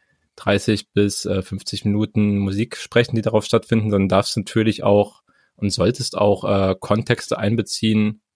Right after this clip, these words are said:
die sowohl irgendwie Vergangenheit, äh, widerspiegeln, also wie, wie ist die Entwicklung des, äh, Künstlers, ähm, wo, wo ist der Weg, den er gegangen ist, wo ist er jetzt hingegangen und warum hat er das gemacht und auch durchaus,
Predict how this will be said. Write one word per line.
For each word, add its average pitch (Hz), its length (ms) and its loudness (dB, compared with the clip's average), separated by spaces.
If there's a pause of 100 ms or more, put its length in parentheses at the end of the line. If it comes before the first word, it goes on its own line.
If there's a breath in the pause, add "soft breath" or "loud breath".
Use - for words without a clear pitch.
(520)
die 104 100 -2
sowohl 101 340 4
irgendwie 104 480 0
Vergangenheit, 120 920 0
äh, 113 360 2
widerspiegeln, 113 560 0
also 95 360 -4
wie, 98 460 -6
wie 113 80 -6
ist - 180 -6
die - 60 -6
Entwicklung 113 460 -2
des, - 240 -4
äh, 104 280 0
Künstlers, 113 600 0
ähm, 98 400 -4
wo, 104 360 2
wo 113 60 -6
ist - 160 -4
der 95 80 -2
Weg, 117 160 0
den 110 140 2
er 107 80 2
gegangen 104 320 0
ist, 110 160 -6
wo 110 60 0
ist 104 120 -4
er 101 60 2
jetzt - 160 -6
hingegangen 123 580 2 (360 soft breath)
und 107 140 0
warum 113 360 4
hat 117 100 2
er 117 80 4
das 113 180 2
gemacht 110 460 0
und 131 300 2
auch - 240 0
durchaus, 127 640 2